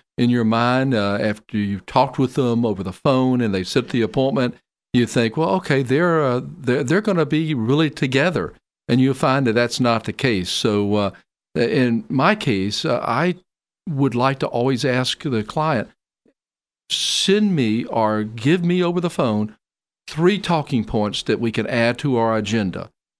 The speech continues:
one from each one of them that we would be able to then look at and say,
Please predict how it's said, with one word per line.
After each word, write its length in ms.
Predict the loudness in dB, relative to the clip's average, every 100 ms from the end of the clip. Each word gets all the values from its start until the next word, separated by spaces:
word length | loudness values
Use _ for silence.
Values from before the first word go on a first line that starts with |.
| -6
one 240 | 0 2
from 420 | 2 0 0 -2 -4
each 280 | -2 -2 0
one 220 | 0 2
of 120 | 2 0
them 320 | -2 -2 -4 _ _ -2
that 180 | 0 2
we 140 | 0
would 340 | 0 -2 -4
be 220 | 0 2 2
able 160 | -2
to 160 | -4 -2
then 260 | 0 0
look 400 | 0 2 0 0
at 300 | -2 -2 -4 -6
and 180 | -4 -2
say, 300 | 0 0 -2